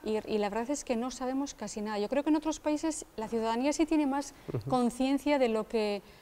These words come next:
Speaker 1: de lo que se juega en Europa, y aquí, pues no. De todas maneras, el órgano en el que yo he estado no ha sido el de la Unión
Speaker 2: Ya.
Speaker 1: Europea, que es el que más nos toca en lo económico, en lo de mercado, en los
Speaker 2: Ujú.
Speaker 1: negocios. Yo he estado en el Consejo de Europa,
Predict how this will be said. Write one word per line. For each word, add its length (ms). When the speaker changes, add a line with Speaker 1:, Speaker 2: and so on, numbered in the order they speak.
Speaker 1:
de 120
lo 100
que 80
se 160
juega 340
en 80
Europa, 380
y 100
aquí, 320
pues 160
no. 140
De 100
todas 160
maneras, 300
el 100
órgano 300
en 80
el 100
que 100
yo 120
he 20
estado 380
no 160
ha 40
sido 280
el 80
de 80
la 100
Unión 300
Speaker 2:
Ya. 180
Speaker 1:
Europea, 460
que 100
es 140
el 100
que 100
más 220
nos 200
toca 360
en 160
lo 100
económico, 840
en 280
lo 100
de 420
mercado, 680
en 80
los 120
Speaker 2:
Ujú. 80
Speaker 1:
negocios. 440
Yo 100
he 40
estado 420
en 100
el 140
Consejo 500
de 80
Europa, 400